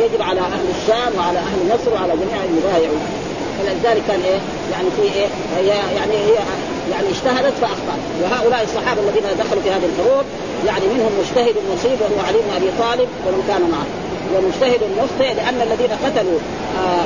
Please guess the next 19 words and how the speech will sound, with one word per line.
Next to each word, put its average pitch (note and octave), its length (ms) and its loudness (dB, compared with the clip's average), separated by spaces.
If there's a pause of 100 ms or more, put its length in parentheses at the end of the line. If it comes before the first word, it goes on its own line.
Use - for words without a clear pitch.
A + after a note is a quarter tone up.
عثمان A#3 360 0 (100)
كانوا B3+ 240 2
مندسين A3+ 480 0
في - 100 2
الجيش G#4+ 220 2 (800)
وقالوا: A#3 180 4
"هيا A#3+ 160 2
أخي G#3+ 240 -2
من G3+ 120 0
حتى F#3+ 180 -2 (100)
ما C#4+ 120 0
يمكن C4+ 220 0
يقيم G3+ 220 2
الحد E3 260 -2
علينا". D3 220 -2 (460)
ها؟ - 80 -2 (280)
فهذه A3+ 240 2
الآن A3 240 0 (420)
ونحن C4 200 0